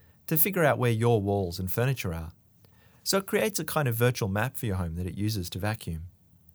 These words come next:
But it doesn't just use that map for its own cleaning pattern.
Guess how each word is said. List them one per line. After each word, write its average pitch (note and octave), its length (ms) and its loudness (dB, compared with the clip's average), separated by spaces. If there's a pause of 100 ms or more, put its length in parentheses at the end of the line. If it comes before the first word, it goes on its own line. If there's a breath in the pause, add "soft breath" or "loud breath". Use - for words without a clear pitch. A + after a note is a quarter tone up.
(560 loud breath)
But C#3+ 340 0
it D#3 120 -4
doesn't D3+ 280 -4
just F#3 260 -6
use A#2 140 -2
that - 160 -4
map E2+ 200 -6
for - 100 -6
its A2 120 -4
own F2+ 140 -4
cleaning D#3+ 340 -4
pattern. G#2 400 -10